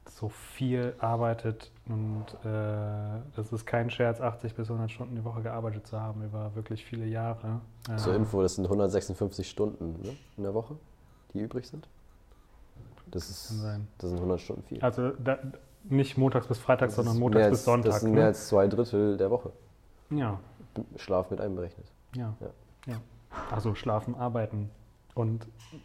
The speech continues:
Speaker 1: wenn's geht, irgendwo noch zwischendrin ein bisschen essen.
Speaker 2: Hm.
Speaker 1: Ja. Ähm, wenn man das so hinter sich gebracht hat und ich glaube, dass viel, dass es mehr, mehreren Menschen oder vielen Menschen so geht, dass sie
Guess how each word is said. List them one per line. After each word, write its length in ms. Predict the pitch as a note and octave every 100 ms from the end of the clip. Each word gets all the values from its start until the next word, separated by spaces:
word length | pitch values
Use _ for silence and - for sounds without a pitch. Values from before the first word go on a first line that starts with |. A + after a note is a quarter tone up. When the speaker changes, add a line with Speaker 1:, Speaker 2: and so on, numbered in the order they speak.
| -
Speaker 1:
wenn's 260 | B2 A#2 A2+
geht, 200 | B2+ B2+
irgendwo 260 | B2+ B2 A#2+
noch 160 | A#2
zwischendrin 380 | A2+ A#2 A#2+ A#2
ein 40 |
bisschen 280 | A2+ A2+ B2
essen. 200 | A2 A#2 G#2+ - - - - -
Speaker 2:
Hm. 280 | F2+ F2
Speaker 1:
Ja. 160 | G#2+ G#2 - - - - - - -
Ähm, 440 | A#2 A2+ A2+ A2+ G#2+
wenn 120 | A#2
man 100 | A2+
das 180 | A2+ A2+
so 460 | A#2 A2 A2 A2+ - -
hinter 280 | B2+ B2+
sich 180 | A#2 A2+
gebracht 440 | - A2+ A#2+ - B2
hat 160 | A2+
und 120 | A2
ich 100 | A2
glaube, 200 | - A2 A2
dass 140 | G#2
viel, 300 | - - B2+ -
dass 160 | A2+ A2
es 180 | G#2+ -
mehr, 580 | B2 A#2+ B2 B2+ B2 B2+
mehreren 480 | B2+ B2 C3 B2+ A#2+
Menschen 320 | A#2 A#2+ -
oder 120 | A#2 A2+
vielen 260 | - B2
Menschen 340 | A#2 A#2 A#2 A#2
so 80 |
geht, 400 | A2 A2+ A#2 A#2
dass 140 | A#2
sie 80 | A2